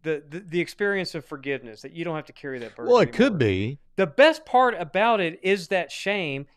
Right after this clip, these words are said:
Speaker 1: is that weight on your shoulders and you recognizing it for what it is.
Speaker 2: Oh, yeah, okay.
Speaker 1: That is better for you than the experience of having it lifted off, in my opinion. I think,
Speaker 2: Well, it leads to the
Speaker 1: I think that your repentance is,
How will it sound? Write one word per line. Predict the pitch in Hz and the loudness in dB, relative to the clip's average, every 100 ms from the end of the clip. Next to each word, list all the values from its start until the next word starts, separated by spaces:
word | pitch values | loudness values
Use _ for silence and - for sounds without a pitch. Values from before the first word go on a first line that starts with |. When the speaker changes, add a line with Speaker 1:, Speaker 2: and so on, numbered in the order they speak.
| _ | _
Speaker 1:
is | 208 254 180 | 0 0 0
that | 202 190 | -2 -2
weight | 180 190 | -2 -2
on | 180 160 | -2 -4
your | |
shoulders | 143 180 180 165 143 | -8 -4 -4 -4 -6
and | 151 | -8
you | 147 | -4
recognizing | 156 180 156 143 139 131 | -4 -4 -6 -6 -8 -8
it | 131 - | -12 -14
for | |
what | 123 123 | -16 -16
it | 113 | -14
is. | 117 104 85 | -20 -20 -20
Speaker 2:
Oh, | 104 90 | -18 -18
yeah, | 85 | -18
okay. | 90 - - | -20 -8 4
Speaker 1:
That | 208 269 | 6 6
is | 208 151 | 2 -8
better | 123 190 226 190 | 2 4 4 -2
for | - | -6
you | 143 135 131 127 127 _ | -14 -10 -8 -8 -14 _
than | 175 | -4
the | 180 | -2
experience | 175 - 196 185 165 147 | -4 -4 -4 -2 -2 -6
of | |
having | 127 147 135 | -6 -6 -6
it | 131 139 | -12 -12
lifted | 139 135 117 | -12 -12 -12
off, | 104 - _ | -14 -16 _
in | 185 | -4
my | 196 180 | 0 0
opinion. | 135 131 110 - _ _ - | -2 -8 -12 -20 _ _ -2
I | 190 | 4
think, | 151 | 10
Speaker 2:
Well, | 185 | 10
it | 170 | 10
leads | 160 226 180 - | 8 6 2 0
to | 160 | 0
the | 120 | 4
Speaker 1:
I | 226 | 4
think | 233 220 | 4 0
that | 185 165 | -2 -2
your | 170 240 | 0 0
repentance | 226 220 214 185 185 143 190 | -2 -6 -8 -6 -10 -10 -12
is, | 170 156 | -12 -12